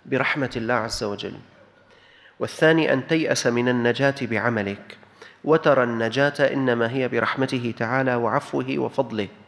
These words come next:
كما في الصحيح عن النبي صلى الله عليه وسلم أنه قال: "لن ينجي أحدا منكم عمله". قالوا: "ولا أنت يا رسول الله؟" قال: "ولا أنا، إلا أن يتغمدني الله برحمة منه وفضل".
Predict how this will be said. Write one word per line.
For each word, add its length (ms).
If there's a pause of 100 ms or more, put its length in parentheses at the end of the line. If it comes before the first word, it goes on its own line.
(600)
كما 240
في 100
الصحيح 500
عن 220
النبي 360
صلى 240
الله 280
عليه 220
وسلم 440
أنه 440
قال: 300 (420)
"لن 520
ينجي 600
أحدا 520
منكم 640
عمله". 400 (800)
قالوا: 300
"ولا 220
أنت 160
يا 180
رسول 360
الله؟" 420 (520)
قال: 240
"ولا 420
أنا، 320 (100)
إلا 440
أن 120
يتغمدني 1040
الله 380
برحمة 580
منه 260
وفضل". 440